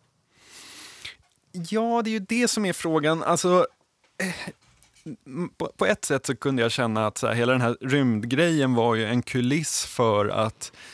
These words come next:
berätta en historia, och den kulissen var inte så mycket mer än en kuliss. Om man hade lagt det här på något så här extremt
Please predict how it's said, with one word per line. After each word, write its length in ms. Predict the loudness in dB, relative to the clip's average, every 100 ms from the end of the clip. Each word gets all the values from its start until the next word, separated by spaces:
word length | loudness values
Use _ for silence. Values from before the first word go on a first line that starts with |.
| -20 -20 -2
berätta 400 | 2 2 0 0
en 60 |
historia, 480 | 0 -2 -2 0 2
och 80 | 2
den 140 | 0
kulissen 520 | 0 0 0 -2 0
var 140 | 0 0
inte 160 | -2
så 100 | -2
mycket 240 | -2 -2 0
mer 200 | 0 0
än 300 | -2 -4 -6
en 200 | -8 -6
kuliss. 440 | -2 0 0 -2
Om 100 | 0
man 100 | 2
hade 160 | 2 2
lagt 260 | 2 0 -2
det 80 |
här 240 | 0 2 0
på 160 | -2
något 140 | -4 -2
så 60 | -2
här 40 |
extremt 880 | -2 -4 -2 0 2 2 0 -6 -12